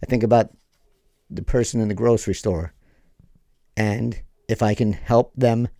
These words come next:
not get ill, I'm gonna do so. And that, that's what bothers me about this. That's one of the things that bothers me about this. I don't care that, I mean, I do care that restaurants are at half capacity,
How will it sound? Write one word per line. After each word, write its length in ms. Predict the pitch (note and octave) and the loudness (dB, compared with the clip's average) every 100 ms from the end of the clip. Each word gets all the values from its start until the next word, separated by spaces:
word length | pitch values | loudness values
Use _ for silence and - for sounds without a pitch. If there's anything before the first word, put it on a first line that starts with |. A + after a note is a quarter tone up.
| _ - | _ -4
not 260 | A2 A2 | -2 0
get 200 | - C3 - | 4 4 6
ill, 400 | D3+ A#2+ C3 - - _ _ _ _ _ _ | 4 4 2 -6 -18 _ _ _ _ _ _
I'm 200 | - A2 | -4 -2
gonna 180 | A2 G#2+ | 0 0
do 220 | G#2+ F2 | -2 -4
so. 280 | - - - - - - - - - _ - | -4 -8 -8 -12 -14 -16 -20 -20 -20 _ -4
And 140 | A#2+ | 0
that, 140 | C3+ - | 0 0
that's 240 | - C#3 - | 2 2 2
what 100 | - | -2
bothers 380 | G2 F2+ F2 G2+ | 0 -2 -2 -4
me 80 | |
about 240 | - - - | -6 -10 -12
this. 360 | C2 - - - - _ _ _ _ _ _ - - - - - - - - - - - | -12 -10 -14 -18 -20 _ _ _ _ _ _ -20 -20 -20 -18 -16 -16 -16 -16 -18 -18 -2
That's 240 | B2+ - | -2 2
one 200 | B2+ A2+ | 2 2
of 40 | F#2 | -2
the 60 | |
things 400 | - D2+ C2+ - - - | -6 -8 -10 -14 -16 -10
that 160 | - | -8
bothers 340 | E2 E2+ D2+ D#2+ | -4 -4 -6 -8
me 100 | D2+ | -8
about 260 | C#2 C#2+ | -8 -12
this. 320 | - - - - - - - | -12 -16 -16 -20 -20 -20 -4
I 60 | |
don't 140 | B2 - | -4 2
care 480 | C3 A#2 A2+ A2 - - | 4 6 4 0 -4 -6
that, 340 | G#2+ G#2+ - - - _ _ _ | -2 -2 -4 -10 -20 _ _ _
I 60 | B2 | 2
mean, 140 | C3 | 2
I 140 | G#2+ A2 | 2 0
do 240 | G#2 C3+ | 2 0
care 240 | - C3 A2+ | 4 4 4
that 100 | F#2 | 2
restaurants 460 | A2+ - A#2 G#2+ | 0 0 -2 2
are 100 | A2 | 2
at 80 | G2+ | 4
half 220 | A#2 A2 | 2 2
capacity, 640 | - C3 A2+ - A#2+ B2 | 0 2 2 2 0 0